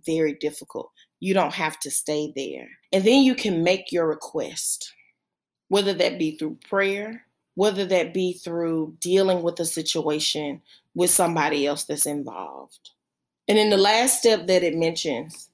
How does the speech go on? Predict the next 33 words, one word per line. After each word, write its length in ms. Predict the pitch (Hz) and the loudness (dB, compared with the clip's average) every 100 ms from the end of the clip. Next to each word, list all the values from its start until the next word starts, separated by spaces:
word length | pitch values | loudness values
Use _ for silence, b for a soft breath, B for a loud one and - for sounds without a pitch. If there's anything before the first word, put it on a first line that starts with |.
| _ _ | _ _
is 160 | 185 185 | -2 0
state 340 | - 220 285 | 2 2 2
the 80 | 262 | 0
consequences 800 | 247 202 185 185 185 175 175 165 | -2 -2 -2 -2 -2 -4 -4 -4
of 160 | 147 160 | -6 -2
gaining 440 | 160 170 175 170 - | -2 0 -2 -4 0
or 180 | 208 294 | 2 4
not 360 | 330 359 440 214 | 4 2 -2 -2
gaining 460 | 175 156 156 165 - | -2 -2 -4 -6 -4
the 120 | - | -2
other 200 | 170 185 | -2 -2
person's 400 | 175 165 165 160 | -4 -4 -4 -6
cooperation. 800 | 160 147 151 156 143 160 - - _ | -4 -4 -4 -4 -4 -6 -10 -14 _
Now, 80 | 175 | 0
y'all 160 | 180 185 | 2 4
know 160 | 185 | 4
we've 200 | 185 190 | 2 2
been 200 | 180 165 | -2 -2
using 260 | 170 170 175 | -2 -2 -2
this 160 | 165 165 | -2 -2
in 80 | |
the 80 | 160 | -4
context 540 | - 170 165 165 156 151 | -4 -6 -2 -2 0 0
of 100 | 156 | 0
you 260 | 165 160 - | -2 -4 -2
having 240 | 202 165 | -2 0
a 60 | 160 | 0
come 140 | 180 | 2
to 80 | 170 | 2
Jesus 300 | 170 156 143 | 0 0 0
meeting 280 | 151 131 131 | 0 -2 0
with 120 | 143 | 2
self 800 | - 226 220 220 214 226 254 | 4 6 4 4 4 0 -4